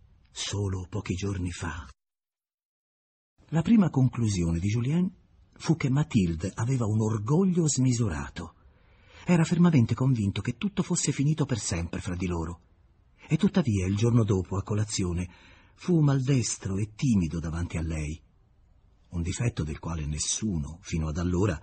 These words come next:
avrebbe potuto rimproverarlo. Nelle piccole come nelle grandi cose,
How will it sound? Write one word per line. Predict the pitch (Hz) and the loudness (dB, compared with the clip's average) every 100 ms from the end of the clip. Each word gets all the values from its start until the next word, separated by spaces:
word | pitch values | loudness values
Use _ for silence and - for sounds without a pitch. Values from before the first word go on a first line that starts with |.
| - _ _ _ - | -14 _ _ _ -10
avrebbe | 87 87 82 | -4 -2 -2
potuto | 87 90 95 | -2 -2 0
rimproverarlo. | 85 82 90 110 104 85 76 78 - _ _ _ _ _ _ - | 0 0 0 0 0 -2 -4 -8 -14 _ _ _ _ _ _ -4
Nelle | 151 165 165 | 0 2 2
piccole | 110 - 95 | 0 -2 -4
come | 101 107 | 0 0
nelle | 110 110 | 0 0
grandi | 131 139 123 | 0 2 0
cose, | - 87 87 87 | 0 -4 -4 -6